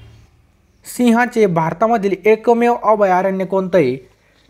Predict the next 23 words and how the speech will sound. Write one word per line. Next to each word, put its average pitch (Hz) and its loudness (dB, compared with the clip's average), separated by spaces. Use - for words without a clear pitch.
तर 175 -2
राईट 208 0
आन्सर 220 -2
आहे 208 4
बघा 202 2
याचं, 190 0
ऑप्शन 202 0
क्रमांक 196 -2
डी, 185 -4
सासनगीर. 214 -2
हे 139 -8
काय 185 2
बघा, 190 0
सिंहांचं, 190 -2
सिंहांसाठी 208 0
प्रसिद्ध 180 -2
असलेलं 170 2
भारतामधील 175 0
एकमेव 185 -2
अभयारण्य 175 0
गुजरातमध्ये 190 0
स्थित 170 -4
आहे. 113 -6